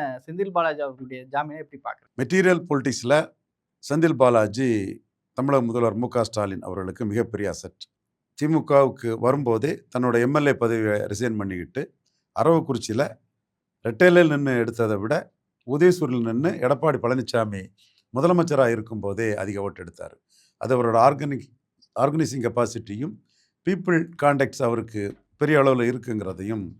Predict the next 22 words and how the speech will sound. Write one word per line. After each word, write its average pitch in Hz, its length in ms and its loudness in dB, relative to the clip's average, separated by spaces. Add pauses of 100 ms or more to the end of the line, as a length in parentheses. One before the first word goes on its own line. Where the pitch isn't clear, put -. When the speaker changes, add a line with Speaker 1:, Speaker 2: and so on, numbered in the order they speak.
(600)
Speaker 2:
அஹ், 104 200 -4
மக்களுக்கு 117 480 -4
காட்டுது. 98 360 -6 (1120)
அந்த 160 400 2 (1160)
செயல் 170 340 6
தான் 190 380 2
ரெட்டைலைக்குள்ள 135 640 2
வேல்யூ 139 320 6
இன்னைக்கு 120 300 -2
வந்து, 113 300 -2 (680)
அஹ், 98 220 -6 (100)
மிக 139 260 2
மோசமா 135 440 0 (800)
போகக்கூடிய 120 300 2
அளவுக்கு 110 440 0
டீப் 120 300 -4
சவுத்துல, 110 320 -4 (600)
அஹ், 98 320 -4 (260)
டெபாசிட்டே 113 540 -2
இல்ல. 104 200 -4 (720)
அப்பர் 123 340 -4
சவுத்துல 110 340 -4